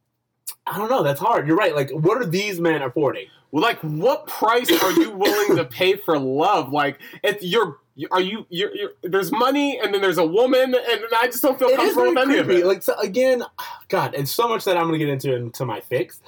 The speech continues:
Speaker 1: but the, the base premise of he constructs situations to where these people meet, I have a problem with. If he was just teaching the guys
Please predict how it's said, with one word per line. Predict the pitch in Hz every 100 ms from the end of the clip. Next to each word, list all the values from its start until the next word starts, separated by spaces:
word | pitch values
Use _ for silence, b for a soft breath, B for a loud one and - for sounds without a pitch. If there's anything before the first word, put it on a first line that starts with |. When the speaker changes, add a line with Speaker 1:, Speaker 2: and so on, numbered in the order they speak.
| B B
Speaker 1:
but | - 156 139 123
the, | 127 165 156 - -
the | 123 156 139 117 -
base | 151 185 175 - - _
premise | - 143 117 104 - -
of | 110 104 101 98 _ _ _ _ 120
he | 104 123 165 165 156 139 123 _ _ _ _ _ _ _
constructs | - 175 147 - - 190 208 208
situations | - 202 - 180 156 135 123 110 101 95 98 -
to | -
where | 143 127 120 113 104 b b b
these | 131 139
people | 131 170 160 151 139 135 -
meet, | 127 117 123 156 160 - - - _ _ _ _ -
I | 143
have | 143 143
a | 127
problem | 131 117 104
with. | 90 -
If | 165
he | 262 403
was | 403 147
just | 117 127 170 185 - _ b b
teaching | - 156 143 156
the | 143
guys | 131 127 127 127 123 120